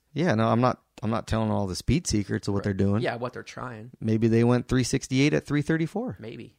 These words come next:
Speaker 2: In the heat.
Speaker 1: In the heat. You guys don't know.
Speaker 2: But nah, they'll get it figured out. I got faith in 'em.
Speaker 1: Yeah, no, it's,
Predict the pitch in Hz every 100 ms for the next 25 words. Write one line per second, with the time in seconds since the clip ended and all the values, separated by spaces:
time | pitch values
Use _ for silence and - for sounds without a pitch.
0 | - 143 104 - - - _ 117 120 139
1 | 190 247 _ - _ _ - 135 123 123
2 | 127 123 131 143 185 165 - _ _ _
3 | _ _ _ _ _ _ _ _ 123 156
4 | 156 165 208 190 - 147 127 117 123 127
5 | - - - 131 101 - 107 - 107 110
6 | 107 _ _ 233 240 127 156 117 117 -
7 | -